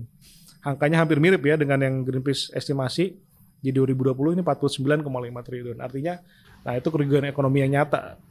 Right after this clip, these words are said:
ketika P M dua setengah atau polutan itu dibiarkan, dan kita akan terus merasakan ini dan loss ini akan terus kita rasakan gitu.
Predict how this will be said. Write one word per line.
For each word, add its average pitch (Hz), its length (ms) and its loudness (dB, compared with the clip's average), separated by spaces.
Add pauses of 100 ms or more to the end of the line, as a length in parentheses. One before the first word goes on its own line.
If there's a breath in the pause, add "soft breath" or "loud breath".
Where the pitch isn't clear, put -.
(440)
ketika 165 640 2
P 151 80 4
M 143 80 4
dua 139 160 4
setengah 147 320 0
atau 147 160 0
polutan 135 400 0
itu 160 80 0
dibiarkan, 147 720 2 (480 loud breath)
dan 127 80 0
kita 139 240 2
akan 143 240 0
terus 160 240 4
merasakan 135 480 0
ini 147 80 -2
dan 139 240 0 (480)
loss 147 320 4
ini 156 160 2
akan 147 160 0
terus 139 160 -4
kita 139 160 -8
rasakan 120 560 -6
gitu. 123 160 -18